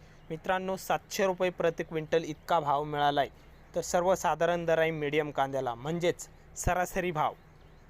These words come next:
बत्तीसशे रुपये प्रति क्विंटल इतका मिळाला आहे. तर जास्तीत जास्त दर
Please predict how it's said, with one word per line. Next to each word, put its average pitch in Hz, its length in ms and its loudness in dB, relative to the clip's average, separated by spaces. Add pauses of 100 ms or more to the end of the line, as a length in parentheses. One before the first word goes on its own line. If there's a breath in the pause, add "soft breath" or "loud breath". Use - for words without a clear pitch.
(1160)
बत्तीसशे 185 580 -2
रुपये 185 240 0
प्रति 170 320 -2
क्विंटल 160 380 -2
इतका 151 300 -4
मिळाला 151 360 0
आहे. 190 100 -2 (160)
तर 151 140 -2
जास्तीत 156 440 -2
जास्त 180 240 0
दर 175 240 0